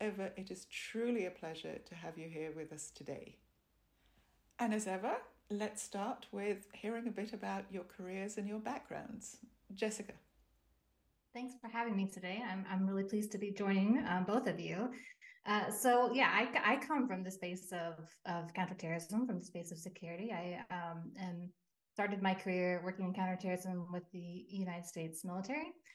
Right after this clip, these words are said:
Speaker 2: Uh, I was in, in intelligence fields, uh, and then I moved on to do my P H D looking at gender mainstreaming strategies within counterterrorism policy. So this is a space that I have spent a, a great deal of time exploring, uh, and trying to,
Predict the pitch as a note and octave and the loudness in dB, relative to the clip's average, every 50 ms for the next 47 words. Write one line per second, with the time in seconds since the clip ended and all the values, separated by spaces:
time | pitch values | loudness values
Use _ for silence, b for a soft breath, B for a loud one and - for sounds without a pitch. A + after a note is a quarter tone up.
0 | B B B B - F3+ F#3 F3 E3+ E3+ E3 D3+ C#3+ E3+ E3+ E3 E3+ F3+ F3 F3 | B B B B -2 0 0 0 0 -2 -4 -4 -4 -6 -6 -4 -4 -4 -4 -6
1 | - - F3+ F#3 F#3 F3+ F3+ F3+ F#3+ - - A3+ A3+ A#3 A#3 C4+ C4 C4 B3+ - | -8 -4 0 0 2 2 2 0 -2 0 4 6 6 6 6 4 4 4 4 2
2 | B3+ B3 A#3+ A#3 A#3 A#3 A#3 A#3 - - - F3+ F3 F3 E3+ E3 F3+ F3+ F#3+ G3 | 4 6 6 8 8 6 6 4 0 -2 -2 -2 0 0 0 2 4 4 6 6
3 | G3 F#3+ F#3+ F#3+ F#3 F#3 F#3+ F#3 F#3 F#3+ G#3 F#3 F3+ F3+ F3+ F3+ F3+ F3+ - G3+ | 6 8 6 6 6 4 2 2 2 2 0 -2 -4 -4 -2 -4 -4 -4 -4 -2
4 | F#3 F3+ F3+ - - - D#4+ C4 B3 G#3 G#3 G#3 A3 G#3 G3 F#3+ F#3 F#3 F#3+ - | -2 -2 -4 -6 -6 -2 -2 0 0 0 0 0 0 2 4 4 4 4 2 2
5 | - G3 F#3+ F#3+ G3 F3+ F3+ - F3+ F3+ F3+ F3+ - F3+ E3+ F3 F#3 - F#3 E3+ | 4 6 6 6 6 4 0 0 0 0 0 0 -2 -4 -4 -4 -6 -4 -2 0
6 | E3 E3 E3 E3 F3 E3+ E3 - F#3+ F3+ - F3+ F3 F3 E3 - F3 E3 E3+ E3 | 0 0 -2 -4 -6 -6 -6 -6 -6 -4 -2 -2 -2 -4 -4 -6 -6 -6 -4 -6
7 | E3 E3 - F3 E3+ D#3+ D#3+ F3 E3+ F3 - F3 F3 F3 F3+ F#3 - - - - | -8 -6 -6 -4 -4 -4 -4 -4 -8 -6 -6 -6 -6 -4 -6 -6 -8 -10 -12 -14
8 | - F3+ A3 B B B B B B B B - - F#3+ G#3 A3+ A#3 A3+ G#3 G#3 | -16 -16 -16 B B B B B B B B -2 0 0 0 2 0 0 0 0
9 | G3+ - - G#3+ G3+ G#3+ G#3+ - G3+ F3+ F3+ F3+ F3 F#3 F3+ F3+ - - F3 F3 | -2 0 0 2 2 2 0 0 2 2 4 4 4 2 0 -2 -2 -4 -4 -4
10 | F#3 - F#3+ F3+ F3+ - - - G#3+ G3+ G3 G3 G3 G3 G3+ G3 F#3+ G3 G3 - | -4 -4 -2 -2 -2 0 0 -2 0 2 2 2 2 2 2 4 4 4 2 4
11 | A#3 F#3 F#3 F#3 F#3+ G3 F#3 F3+ - - - F3 E3+ F3 F3+ G3 A3 A#3+ B3 A#3 | 4 4 4 4 4 2 2 0 -4 -10 -8 -8 -6 -6 -4 -4 -4 -4 -4 -4
12 | G#3+ E3+ E3+ F3 E3+ E3 E3+ E3+ - F3+ F3+ F3+ F3+ - F3+ F3+ F3 F3 F3+ F3+ | -4 -4 -4 -4 -4 -4 -4 -6 -6 -6 -6 -6 -6 -6 -4 -4 -4 -4 -4 -4
13 | - F#3 F3+ E3+ E3+ E3+ E3+ F3 | -4 -4 -4 -4 -4 -6 -6 -8